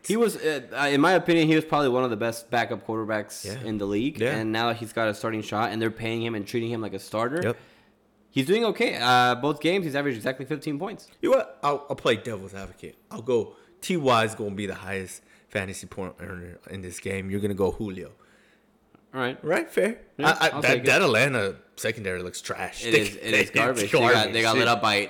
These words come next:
Speaker 1: Nelson Aguilar,
Speaker 2: Oh
Speaker 1: the
Speaker 2: my
Speaker 1: drop
Speaker 2: God.
Speaker 1: leader of
Speaker 2: And, and then
Speaker 1: Philadelphia.
Speaker 2: I think one of the downs, like, a fourth and twenty or third and
Speaker 1: Yeah.
Speaker 2: twenty. <laughs>
Speaker 1: Yeah, it's not a, it's not a good looking defense.
Speaker 2: No.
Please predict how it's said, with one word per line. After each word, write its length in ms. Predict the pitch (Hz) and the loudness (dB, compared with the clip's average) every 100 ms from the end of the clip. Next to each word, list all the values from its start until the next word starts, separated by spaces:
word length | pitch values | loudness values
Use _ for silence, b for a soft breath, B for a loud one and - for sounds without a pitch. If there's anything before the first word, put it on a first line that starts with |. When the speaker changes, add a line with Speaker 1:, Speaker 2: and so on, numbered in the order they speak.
| 107 | -6
Speaker 1:
Nelson 520 | 104 113 113 117 107 | -4 -4 0 0 2
Aguilar, 420 | 120 110 98 98 | 2 2 0 2
Speaker 2:
Oh 160 | 131 151 | 4 4
Speaker 1:
the 80 | 95 | 2
Speaker 2:
my 160 | 95 | -2
Speaker 1:
drop 300 | 98 107 120 | -2 2 4
Speaker 2:
God. 100 | 117 | 4
Speaker 1:
leader 260 | 127 120 104 | 4 4 4
of 120 | 95 | 0
Speaker 2:
And, 80 | - | 0
and 100 | 165 | 2
then 140 | 107 - | 4 2
Speaker 1:
Philadelphia. 240 | 160 95 | 2 2
Speaker 2:
I 60 | 104 | 0
think 360 | 131 208 208 123 | 2 0 0 -2
one 220 | 139 180 | 0 2
of 120 | 120 | 2
the 120 | 110 | 0
downs, 320 | 101 107 110 | -2 -4 -4
like, 180 | 107 104 | -4 -4
a 80 | 107 | -6
fourth 560 | 92 - 113 127 139 - | -8 -10 -2 0 0 -2
and 380 | 110 104 101 | -6 -6 -12
twenty 520 | - - 120 143 107 104 | -14 -4 -4 -2 -6 -6
or 140 | 104 | -8
third 360 | - 110 131 147 | -6 -2 2 2
and 100 | 101 | 0
Speaker 1:
Yeah. 80 | |
Speaker 2:
twenty. 640 | 92 110 110 107 117 - - | -4 -6 -6 -8 -10 -12 -12
<laughs> 40 | |
Speaker 1:
Yeah, 180 | - 135 | -2 0
it's 100 | 127 | 2
not 120 | 190 | 4
a, 80 | 180 | 4
it's 120 | - | 2
not 120 | 180 185 | 2 2
a 60 | |
good 180 | 160 175 | 4 4
looking 320 | 170 165 151 | 4 4 4
defense. 420 | 143 139 - 101 107 | 6 4 2 -4 -4
Speaker 2:
No. 380 | 120 147 131 | 0 2 2